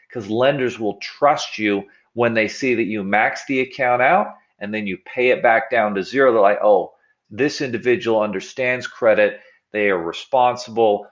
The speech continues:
We can give them bigger amounts." And that's what a lot of our investors will do, is they'll start out with smaller accounts. And then as they build that relationship up, the lenders will give them more credit.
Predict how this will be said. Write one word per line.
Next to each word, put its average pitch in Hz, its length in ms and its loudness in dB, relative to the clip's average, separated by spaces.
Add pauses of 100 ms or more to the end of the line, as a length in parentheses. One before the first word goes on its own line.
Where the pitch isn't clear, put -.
(180)
We 120 160 -4
can 127 180 -12
give 110 220 -2
them 104 380 -8
bigger 117 460 2
amounts." 117 540 2
And 120 100 -8
that's 185 300 -2
what 139 120 0
a 113 40 -2
lot 117 320 4
of 113 180 -2
our 101 160 2
investors 104 540 -2
will 95 140 -6
do, 131 280 2
is 104 140 -2
they'll 107 140 0
start 127 280 4
out 117 160 4
with 107 100 -2
smaller 127 420 4
accounts. 120 460 -2 (340)
And 110 200 -2
then 120 100 -2
as 110 120 -4
they 110 160 0
build 131 380 2
that 117 240 4
relationship 113 880 -4
up, 151 200 2
the 120 80 -6
lenders 107 400 -6
will 104 100 -10
give 107 220 -8
them 98 160 -10
more 110 320 0
credit. 117 500 0